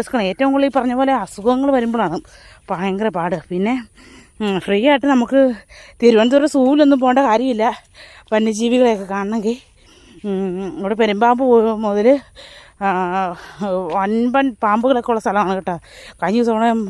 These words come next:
ഒരു രണ്ട് പാമ്പ് എഴുന്നേറ്റ് നിൽക്കുന്നത് കണ്ടിട്ട് നിൽക്കുന്നതാണ് ഇവിടെ. പേടിയാണ്. മക്കളൊക്കെ വന്ന് സ്കൂൾ വിട്ട് വരുന്നത്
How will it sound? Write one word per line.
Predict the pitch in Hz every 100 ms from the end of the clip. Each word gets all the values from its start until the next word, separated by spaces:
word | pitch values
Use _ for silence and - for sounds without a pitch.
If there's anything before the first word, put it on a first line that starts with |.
| 202 196
ഒരു | 190 190
രണ്ട് | 196 -
പാമ്പ് | 196 220 226
എഴുന്നേറ്റ് | 202 214 240
നിൽക്കുന്നത് | 220 226
കണ്ടിട്ട് | 196 196
നിൽക്കുന്നതാണ് | 202 208 196 165
ഇവിടെ. | 147 165 _ - - - - -
പേടിയാണ്. | 180 247 220 226 - 175 202
മക്കളൊക്കെ | 196 - 220 240
വന്ന് | 226 226 233 - - - - -
സ്കൂൾ | - 214
വിട്ട് | 226 233
വരുന്നത് | 233 220 240